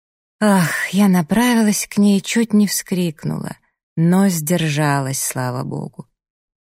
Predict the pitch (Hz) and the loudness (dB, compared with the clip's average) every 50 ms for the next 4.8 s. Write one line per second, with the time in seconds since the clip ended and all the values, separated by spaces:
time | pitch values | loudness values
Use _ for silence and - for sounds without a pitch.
0 | _ _ _ _ _ _ _ _ - - - - _ - 170 170 170 170 170 175 | _ _ _ _ _ _ _ _ -10 -8 -8 -10 _ -4 -2 0 0 0 0 0
1 | 180 185 190 190 - - 151 165 156 - - - 165 160 160 147 156 175 190 185 | 0 0 -2 -4 -6 -4 -4 -4 -4 -4 -4 -2 0 0 0 0 0 0 2 2
2 | 180 165 151 - - 156 147 _ - - - 180 180 180 - - - - - - | 2 0 -2 -4 -6 -6 -6 _ -8 -6 -4 -4 -4 -4 -4 -8 -10 -14 -20 -20
3 | _ _ _ - - 175 165 156 165 156 156 156 151 151 160 170 180 175 - - | _ _ _ -10 -6 -4 0 0 0 2 2 2 2 2 2 0 0 -2 -6 -4
4 | 165 170 170 165 151 - 165 156 - - 156 151 147 135 139 147 | -4 -2 -2 -2 -4 -6 -6 -6 -4 -4 -4 -2 -2 -4 -6 -10